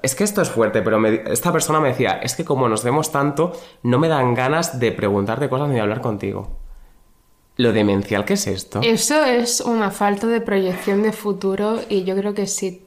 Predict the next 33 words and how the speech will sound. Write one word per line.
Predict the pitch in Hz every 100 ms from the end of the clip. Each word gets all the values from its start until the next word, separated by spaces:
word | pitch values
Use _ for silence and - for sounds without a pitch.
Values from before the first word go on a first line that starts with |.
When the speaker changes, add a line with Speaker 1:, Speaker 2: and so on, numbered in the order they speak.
| _
Speaker 2:
tú | 202 214
no | 220 220
proyectas | 220 196 190 202 190
un | 196
futuro | 196 190 190
con | 185 185
alguien, | 180 196 208 214 - _ _ _ _
es | 190 196 196 -
momento | 214 190 185 190
de |
dejarlo. | 175 175 180 180 175 175 -
Speaker 1:
Ya. | 202 71 -
Speaker 2:
O | - -
sea, | - 220
si | 214 233 233
tú, | 240 254 254 - 214
evidentemente, | 196 202 233 254 240 262 233 - - -
eh, | - -
si | - 190 180
tú | 202
quieres | 240 247
muchísimo | 240 175 127
Speaker 1:
Pero | - 208
lo |
Speaker 2:
a |
alguien, | 208 220 233 226
quieres | 202 196 196
compartir | 220 208 196 208
tu | 208 202
vida | 196
con | 185
esa | 185 202
persona | 196 196 202 196 214